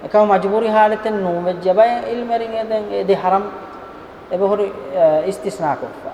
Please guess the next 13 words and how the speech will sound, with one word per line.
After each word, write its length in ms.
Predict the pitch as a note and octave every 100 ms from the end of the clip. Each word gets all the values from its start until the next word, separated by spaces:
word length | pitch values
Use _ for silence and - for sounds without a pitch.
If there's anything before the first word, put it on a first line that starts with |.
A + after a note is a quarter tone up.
| -
එකම 280 | E3+ G3
කොෙස් 300 | G#3 G3+ G#3
මහුර් 300 | G#3+ G#3 A3 G#3
මජ්බූර් 500 | F#3+ F#3 F3 F3+ G3+ G#3
වාති 340 | G3+ F3+ F3+
වේ 200 | F3 F#3
තන් 180 | F3 E3
ඉස්තිස්නා 480 | D#3+ - D#3+ D#3+ D3
කුරි 320 | D3+ F3+ G#3+ G#3 - - - -
එයි, 480 | F3+ G3+ G#3+ G#3+ - F#3
අ, 120 | E3+
මීහුන් 340 | F#3 G#3+ G#3
ගිනකම්. 360 | F#3 D#3 B2+ A2+